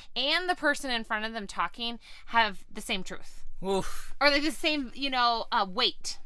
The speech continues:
Speaker 1: The same
Speaker 2: Yeah.
Speaker 1: weight of teaching.
Speaker 2: And the internet's a wild place.
Speaker 1: Such a wild place.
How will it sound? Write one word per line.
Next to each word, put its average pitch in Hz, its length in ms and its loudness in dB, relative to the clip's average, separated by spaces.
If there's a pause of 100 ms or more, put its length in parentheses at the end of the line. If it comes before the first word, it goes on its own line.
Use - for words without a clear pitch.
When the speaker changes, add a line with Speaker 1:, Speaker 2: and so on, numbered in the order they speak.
Speaker 1:
The - 60 -10
same 147 120 -4
Speaker 2:
Yeah. 170 220 2
Speaker 1:
weight 220 560 -4
of 202 200 -2
teaching. - 480 -10 (140)
Speaker 2:
And 190 120 -2
the 175 80 0
internet's 185 420 0
a 151 40 -2
wild 143 360 0
place. 139 340 -2
Speaker 1:
Such - 640 -2
a 233 60 -2
wild 190 320 4
place. - 520 0